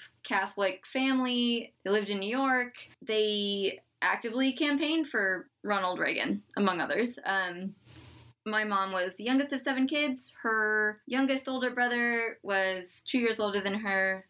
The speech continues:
and that was Stuart. The family was thrust into the center of the H I V aids crisis.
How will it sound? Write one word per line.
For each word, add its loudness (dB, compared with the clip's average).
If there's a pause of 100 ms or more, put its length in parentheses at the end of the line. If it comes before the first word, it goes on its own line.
(160)
and 0
that 0
was 2
Stuart. 0 (260)
The 2
family 0
was 0 (320)
thrust 0
into 2
the -4
center 2
of 0
the 0
H 0
I 0
V -4
aids 2
crisis. -2